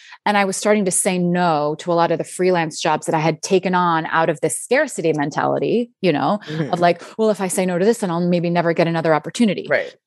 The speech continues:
Speaker 1: So I was very clear. I was very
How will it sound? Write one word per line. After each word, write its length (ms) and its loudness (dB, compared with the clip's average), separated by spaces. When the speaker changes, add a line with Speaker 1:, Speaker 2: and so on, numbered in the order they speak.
Speaker 1:
So 440 0
I 100 0
was 160 -2
very 520 0
clear. 800 -2
I 40 0
was 120 0
very 440 0